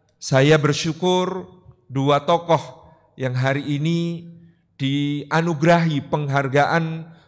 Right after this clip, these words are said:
Budaya Award adalah sosok-sosok luar biasa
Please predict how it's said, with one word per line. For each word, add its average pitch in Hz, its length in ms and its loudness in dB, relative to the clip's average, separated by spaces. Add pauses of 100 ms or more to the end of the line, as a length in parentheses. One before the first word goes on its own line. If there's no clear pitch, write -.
(160)
Budaya 143 480 2
Award 170 320 4 (720)
adalah 143 320 4
sosok-sosok 156 720 0
luar 147 320 2
biasa 135 480 2